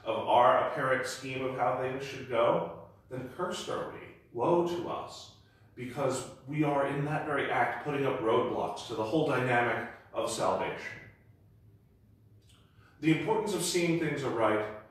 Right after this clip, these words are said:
comes with the very definition of faith, which is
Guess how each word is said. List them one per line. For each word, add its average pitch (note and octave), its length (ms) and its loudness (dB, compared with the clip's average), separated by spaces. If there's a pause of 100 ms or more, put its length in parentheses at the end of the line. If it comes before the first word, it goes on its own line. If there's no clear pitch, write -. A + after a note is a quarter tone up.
(220)
comes D3 340 2
with C3+ 100 -6
the C3+ 60 -4
very D3 280 0
definition D3 580 -2
of - 140 -8
faith, - 400 -6 (500)
which C3 180 -6
is C3 480 -2